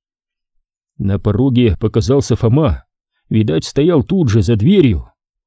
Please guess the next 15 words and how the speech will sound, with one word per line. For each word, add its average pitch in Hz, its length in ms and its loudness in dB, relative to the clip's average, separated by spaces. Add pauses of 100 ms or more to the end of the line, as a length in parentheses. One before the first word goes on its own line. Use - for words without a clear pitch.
(160)
Поклонившись 113 720 -2
всем, 127 360 0
он 135 120 2
сказал: 117 600 -2 (580)
«Чаю 208 340 -2
ведомо 214 380 0
тебе, 202 320 0
Дмитрий 180 380 -2
Иванович, 196 600 -2 (240)
что - 160 -6
послы 196 340 -2
царевны 208 420 2
Андор, 185 560 0 (280)
да 131 260 0
Тютюкаш, 175 760 -2